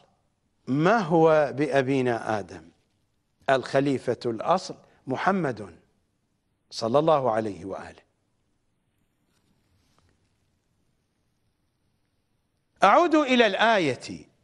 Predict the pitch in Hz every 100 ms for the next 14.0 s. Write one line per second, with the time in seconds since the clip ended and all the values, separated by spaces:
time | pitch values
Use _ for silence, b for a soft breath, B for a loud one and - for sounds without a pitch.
0 | _ _ _ - 180 160 185 185 - 226
1 | 214 - 143 120 90 - _ _ _ _
2 | _ _ _ _ _ _ _ _ _ _
3 | _ _ _ _ _ _ - 131 156 151
4 | 175 170 196 185 165 - 113 85 _ _
5 | _ _ _ _ - 147 139 139 160 143
6 | 156 - 180 175 151 - 87 - _ _
7 | _ _ _ _ _ _ _ _ - 135
8 | 139 180 180 151 143 120 - 131 101 -
9 | _ _ _ _ _ _ _ _ _ _
10 | _ _ _ _ _ _ _ _ _ 165
11 | 202 214 214 262 285 262 247 262 277 185
12 | 156 117 92 - _ _ _ 143 180 196
13 | 233 254 233 233 240 233 160 135 92